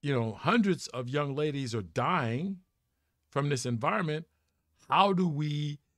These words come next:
and we can't reason with them logically. We're telling them,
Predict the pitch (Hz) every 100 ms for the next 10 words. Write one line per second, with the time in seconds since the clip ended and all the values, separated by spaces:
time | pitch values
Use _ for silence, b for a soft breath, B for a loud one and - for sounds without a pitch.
0 | _ _ 120 123 180 185 190 160 - _
1 | _ 110 117 180 233 160 147 139 147 117
2 | 113 139 240 139 - 110 214 - _ _
3 | _ _ _ - 151 156 202 262 185 117
4 | 107